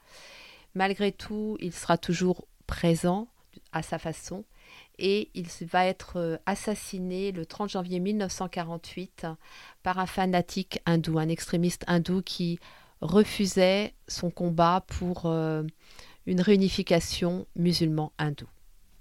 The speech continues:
Si je vous parle de Gandhi, c'est bien évidemment que c'est une personne qui m'a profondément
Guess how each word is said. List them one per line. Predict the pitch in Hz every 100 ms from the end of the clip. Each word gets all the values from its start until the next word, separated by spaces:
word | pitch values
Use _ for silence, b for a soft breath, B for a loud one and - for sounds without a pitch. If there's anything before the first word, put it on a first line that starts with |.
| - - _ _ -
Si | - 214
je |
vous | 214
parle | 220 226
de | 185
Gandhi, | 175 170 170 202
c'est | 190 185
bien | 170 170
évidemment | 170 170 165 165 175
que | -
c'est | 170
une | 165
personne | 165 160 - 175
qui | 165 165
m'a | 156 -
profondément | - - 202 - 196 190 180 175